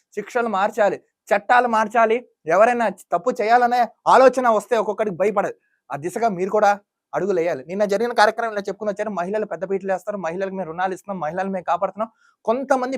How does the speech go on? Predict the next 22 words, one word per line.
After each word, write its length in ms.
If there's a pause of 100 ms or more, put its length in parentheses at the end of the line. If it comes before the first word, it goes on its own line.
పేదగా 460
ఉన్న 120 (280)
మహిళలందరికీ 680
మేము 140 (1040)
లక్షాధికారం 580
చేసామని 360
నరేంద్ర 300
మోడీ 200
చెప్పుకుని 280
వచ్చారు. 240 (540)
సరే, 180 (140)
వాళ్ళకి 260
ఇచ్చారు, 240 (560)
ధైర్యం 300
భరోసా 300
ఇచ్చారు 220
కదా, 100 (400)
వెంటనే 280
నిందితుడు 420
దొరికాడు 300
కదా, 120 (120)
పట్టుకోండి, 340